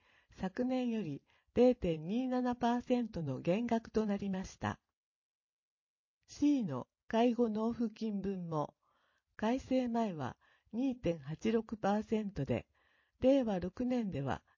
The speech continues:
三点三三パーセントの予定が、改正後は二点六四パーセントとなり、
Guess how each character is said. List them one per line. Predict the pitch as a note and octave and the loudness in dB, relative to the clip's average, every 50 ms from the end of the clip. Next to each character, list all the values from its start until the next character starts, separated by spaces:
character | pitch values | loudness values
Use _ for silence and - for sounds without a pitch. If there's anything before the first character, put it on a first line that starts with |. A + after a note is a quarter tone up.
| _ - | _ -4
三 | - C4 C#4+ C#4+ B3 | -2 -2 -2 -2 -4
点 | - G3 F#3 D#3+ D3+ | -4 -6 -6 -6 -6
三 | D#3+ F3 F#3 A3 B3 | -6 -4 -4 -2 -2
三 | A#3+ - A#3+ B3 A3+ | -2 -2 -2 -2 -2
パ | A3 - A#3 A#3 | 0 0 2 2
ー | A#3+ B3 | 2 0
セ | - B3+ B3 | 0 -2 -2
ン | A#3+ G#3+ | -2 -2
ト | G#3+ F#3+ | -4 -6
の | F3+ D#3+ D3+ | -6 -6 -6
予 | C#3+ D3 C#3+ C#3+ | -6 -4 -6 -2
定 | - - G3+ G#3 F#3+ F3+ | 0 2 2 2 2 2
が、 | - D#3+ D3+ - _ _ _ _ _ _ _ _ _ _ _ | 0 -2 -2 -2 _ _ _ _ _ _ _ _ _ _ _
改 | - - A3 A#3+ C4+ | -4 0 0 0 0
正 | - - - B3+ C4 B3+ | 0 0 2 2 2 2
後 | G#3+ A3 G#3 | 2 2 2
は | E3+ C3+ B2 - - _ _ _ _ - | 2 2 0 -2 -6 _ _ _ _ -4
二 | A3 A#3 C#4 C#4+ C4 | -2 0 2 0 0
点 | - - G3 F3 D#3+ D3 D3 | 0 2 0 0 0 -2 -4
六 | D#3 E3 F3+ - B3 A#3+ | -6 -6 -2 2 2 4
四 | A#3+ C4 B3+ B3 A#3+ | 4 4 2 0 -2
パ | A#3+ - A3 A3+ B3 | -2 0 2 2 2
ー | C4 | 2
セ | B3+ - C#4 C4+ | 2 0 0 0
ン | B3+ A#3 | 0 0
ト | - G3+ | -2 -2
と | G3+ - D3+ | -2 -4 -6
な | D3+ D#3 E3 | -4 -2 -2
り、 | D3+ A#2 G#2 - | -2 -2 -4 -6